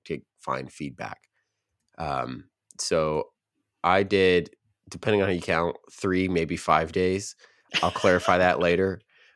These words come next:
Speaker 1: Uh, Banjo, how'd you do?
Speaker 2: Uh, I wasn't much better. I, I had a grand total of six days.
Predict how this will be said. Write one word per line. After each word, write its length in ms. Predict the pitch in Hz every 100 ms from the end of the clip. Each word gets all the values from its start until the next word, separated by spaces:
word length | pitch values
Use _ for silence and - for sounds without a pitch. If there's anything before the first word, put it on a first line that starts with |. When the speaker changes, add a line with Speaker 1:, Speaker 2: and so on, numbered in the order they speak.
| -
Speaker 1:
Uh, 140 | 82
Banjo, 420 | 71 87 87 87 82
how'd 180 | 76
you 120 | 69 62
do? 200 | 60 62 _ _ _ _ -
Speaker 2:
Uh, 300 | 120 117 107 104
I 100 | 123
wasn't 320 | 127 107 98
much 200 | 87 -
better. 260 | 101 92 90
I, 200 | 117 110 107
I 160 | 117
had 320 | 123 107 90
a 120 | 80 95
grand 300 | 98 98 95
total 280 | 107 92
of 120 | 82 - -
six 480 | - - 101 - -
days. 560 | - 120 - - -